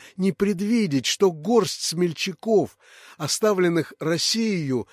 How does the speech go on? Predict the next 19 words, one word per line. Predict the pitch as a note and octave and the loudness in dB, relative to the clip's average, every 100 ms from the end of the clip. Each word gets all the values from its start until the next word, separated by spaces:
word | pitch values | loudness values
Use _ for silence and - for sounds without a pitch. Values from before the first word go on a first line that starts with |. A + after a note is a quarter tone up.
| - - | -20 -10
года | D#3+ G3+ F3 E3 | 2 4 4 0
в | A#2+ | 0
два | C#3+ D#3 G#3 F#3 | 0 2 4 4
или | D#3 D3+ | 4 2
в | C#3+ | 0
три, | - F#3+ A3 F#3+ - | -2 0 0 0 -4
исчезла | G3 - - - A#3 G#3 E3 F3+ | -4 -2 -2 0 2 2 2 0
бы | D#3 D3+ | 2 0
в | C3 | 0
битвах | B2+ G#3+ E3+ D#3 D3+ G#3 | -2 -2 0 -2 -2 0
или | F#3+ F3+ | 4 4
от | E3 | 2
болезней | C3+ E3 E3 G#3+ A3+ D#3+ F3 | 0 2 4 4 4 2 0
сурового | D3+ D3+ D#3 G3 F#3+ E3 D#3+ | 0 0 4 8 8 6 -2
климата | - F#3+ G#3+ E3+ - C3+ - - - | -4 0 0 0 0 -2 -4 -14 -12
среди | - E3 F3+ F3 | -6 -4 -2 -2
пустынь | G3 F#3 - - G#3 F#3+ F#3+ | -4 -4 -4 -2 0 0 -2
и | F3+ | -2
лесов, | E3 E3 - G#3 G3+ D3 | 0 -2 0 6 6 4